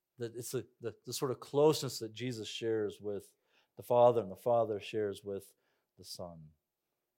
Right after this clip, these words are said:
And it's true because of what he's done, not because of anything we, we've been able to produce in ourselves.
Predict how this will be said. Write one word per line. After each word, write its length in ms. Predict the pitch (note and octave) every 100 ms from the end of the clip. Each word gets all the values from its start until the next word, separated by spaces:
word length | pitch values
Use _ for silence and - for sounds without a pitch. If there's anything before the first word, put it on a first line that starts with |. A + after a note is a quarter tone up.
| _ _ _ _ _ _ -
And 140 | B2
it's 100 | A#2+
true 240 | - - F3
because 240 | D#3+ D#3
of 80 | C3+
what 140 | C3+
he's 160 | B2+ G2+
done, 420 | C#3 F3 F#3+ G2
not 220 | A2+ D#3+
because 240 | D#3 F3 D3
of 100 | C3+
anything 340 | D3+ D3 D3+
we, 140 | C3 D3 -
we've 360 | D3 E3+ C3 -
been 100 | D3
able 180 | D3+ D3
to 80 | C#3
produce 500 | D3 A2 D3+ F3 E3+
in 80 |
ourselves. 880 | D#3 C3+ D3+ D3+ C3+ G2 - - -